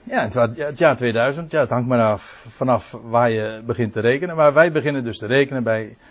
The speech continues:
de creatie van Adam. Goed, nou, tweeduizend jaar verder wordt Abraham geboren. Nou, en dan is het, eh, verhaal, eh, simpel, want er staat er, Abraham was nu honderd jaar oud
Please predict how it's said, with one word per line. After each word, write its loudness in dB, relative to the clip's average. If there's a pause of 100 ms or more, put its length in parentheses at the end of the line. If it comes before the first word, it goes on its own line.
(340)
de -6
creatie 2
van -2
Adam. -4 (420)
Goed, 2 (140)
nou, -2 (420)
tweeduizend 8
jaar 4
verder 4
wordt -2 (260)
Abraham 4 (140)
geboren. 6 (480)
Nou, 2
en 0
dan 4
is -2
het, -6
eh, 4
verhaal, 2
eh, -6
simpel, -2
want -6
er -6
staat 4
er, -6
Abraham 4
was -2
nu -2
honderd 2
jaar 6
oud 0